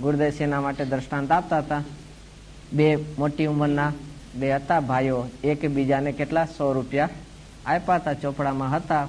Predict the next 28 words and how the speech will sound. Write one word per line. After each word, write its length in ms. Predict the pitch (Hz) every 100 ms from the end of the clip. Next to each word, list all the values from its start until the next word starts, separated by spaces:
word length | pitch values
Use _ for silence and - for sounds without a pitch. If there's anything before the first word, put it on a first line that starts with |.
| -
પછી 220 | 135 143
બે 360 | 135 160 151 - - -
અચાનક 400 | 135 151 147 143
બે 280 | 143 160 160
ગુજરી 360 | 156 147 156
ગયા. 140 | 147 147
તેના 260 | 147 147
બે 240 | 143 151 147 147
છોકરા, 400 | 135 151 151 147 - - -
એને 160 | 131 147
લોકોએ 280 | 147 151 151
શું 160 | 180
નક્કી 300 | 170 156 160
કર્યું? 320 | 151 147 156 - - - - - - - - - - - -
એક 220 | 165 160
જણ 200 | 160 156
કે, 160 | 156 156
કે 120 | 151
હવે 200 | 151 143
કોણ 340 | - 165 170
પુ-, 240 | 139 147 135
જોવા 340 | 135 143 135
ગયું 200 | 127 131
છે? 240 | 127 113
સો 160 | 160 151
રૂપિયા 340 | 147 147 147
છે, 120 | 143 139
એમાંથી 540 | 143 139 156 165